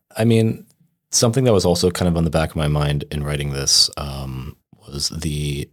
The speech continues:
Yellow Vest protest movement in France. Um, and, you know, obviously the politics of all that is a little bit complicated to get into. Um, but to me, one of the kind of central aspects of their protest is funda-,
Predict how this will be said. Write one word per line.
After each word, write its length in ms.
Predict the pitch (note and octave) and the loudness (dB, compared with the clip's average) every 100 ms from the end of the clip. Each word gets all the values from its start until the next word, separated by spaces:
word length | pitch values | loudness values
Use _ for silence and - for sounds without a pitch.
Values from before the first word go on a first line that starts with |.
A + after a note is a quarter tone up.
| - | -10
Yellow 400 | E2 F2+ F2 E2 | 0 4 4 4
Vest 400 | D#2+ D#2 - - | 2 0 0 0
protest 420 | F2 E2+ D#2 - | -2 2 0 0
movement 320 | D#3+ D3 D3 | 0 2 0
in 120 | D3 | -2
France. 480 | - D3+ C3 - - - - _ _ _ | -2 -2 0 0 0 -2 -20 _ _ _
Um, 320 | D2+ D2 C#2+ - | -6 -6 -8 -6
and, 280 | D#2+ D2 D2 - _ _ | -2 -2 -2 -6 _ _
you 80 | D#2+ | -6
know, 80 | D2 | -2
obviously 440 | E2+ F2 E2 E2 D#2 | 0 2 2 0 -2
the 300 | D#2 D2+ D2 | -2 -4 -4
politics 540 | - - A2+ G#2 - | 0 2 4 2 2
of 80 | F2+ | 4
all 120 | E2+ | 4
that 200 | E2 D#2+ | 2 0
is 140 | E2+ F2 | -2 2
a 20 | |
little 140 | G#2+ | 4
bit 140 | A2+ - | 4 2
complicated 440 | G2 F#2 F2+ E2+ | 2 4 2 2
to 80 | E2+ | 0
get 140 | D#2+ | 0
into. 360 | D2+ D#2 D2+ D2+ - _ _ _ - | 0 0 0 -2 -8 _ _ _ -6
Um, 460 | E2 E2 D#2 G2 - - | -2 -2 -4 -10 -8 -2
but 280 | E2 - _ _ _ _ _ _ | -2 -2 _ _ _ _ _ _
to 160 | - A2 | 0 2
me, 540 | G#2 B2+ A#2 F2+ G2+ | 4 4 4 4 2
one 280 | - F2+ F2+ | 2 2 2
of 320 | F#2+ F2+ - | 2 0 -2
the 80 | F2+ | -2
kind 240 | - F2 E2+ | 2 2 2
of 220 | E2 - - | -2 -4 -2
central 800 | - F#2+ F#2 - E2 D#2 D#2+ F#2+ | 2 2 2 0 0 0 -4 -4
aspects 600 | F2+ E2+ - - - - | -4 -2 -2 -4 -2 -2
of 340 | - D2+ - - | -2 -4 -8 -10
their 140 | D#2+ D2 | -8 -4
protest 640 | - B2 - - - - | 2 2 2 0 -2 -2
is 140 | E3 | -2
funda-, 420 | - F3 E3+ E3+ | 0 2 0 -2